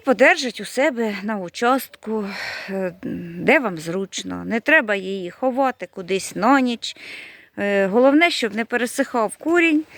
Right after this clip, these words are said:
бо якщо буде сухий торф, то, звичайно, вона може просто висохнути. За цим треба слідкувати.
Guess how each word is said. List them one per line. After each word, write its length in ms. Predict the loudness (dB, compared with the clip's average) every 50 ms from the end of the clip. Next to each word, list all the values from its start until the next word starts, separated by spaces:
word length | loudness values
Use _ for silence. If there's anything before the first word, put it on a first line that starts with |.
| -20 -20 -20 -20 -20 -20 -20 _ -6
бо 160 | 0 4 4
якщо 600 | 6 6 4 2 2 2 2 4 2 2 0 -4 -6 -6 -8 -6 -6 -6 -6
буде 360 | -4 -2 -2 0 2 0 0
сухий 360 | 0 -2 -6 -4 0 0 0 0
торф, 360 | 2 4 4 4 4 2 -4
то, 140 | -8 -8 -6
звичайно, 540 | -6 -6 0 2 4 4 4 4 2 -2
вона 400 | -6 -8 -6 -2 0 0 0 0 -2 -6 -16 -20 -20 -20 -20 -20 _ _ -2
може 500 | 2 4 4 4 4 2 0 -2 -2 -4 -10 _ -8
просто 340 | -6 -6 -6 -6 -6 -8
висохнути. 680 | -6 -6 -6 -6 -8 -12 -14 -14 -16 -18 -18 -18 -20 -20 -20 -20 -20 -20 -20 -20 -20 -20 -20 -18 -18 -20 -20 -20 -2 2
За 100 | 4 4
цим 260 | 4 4 4 2 2 2
треба 320 | 2 4 4 4 2 0
слідкувати. 800 | -6 -6 -10 -14 -12 -10 -10 -10 -8 -8 -10 -12 -14 -16 -18 -18